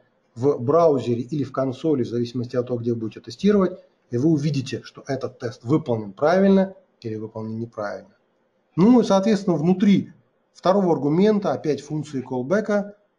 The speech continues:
у вас находится что? Третий вызов функции, функции expect.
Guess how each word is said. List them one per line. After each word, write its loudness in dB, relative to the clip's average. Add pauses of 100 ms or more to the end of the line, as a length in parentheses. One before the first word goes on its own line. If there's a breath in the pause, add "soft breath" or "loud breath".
(140)
у -2
вас 2
находится 0 (220)
что? -6 (1120)
Третий 0 (420)
вызов -6
функции, 0
функции -4
expect. -6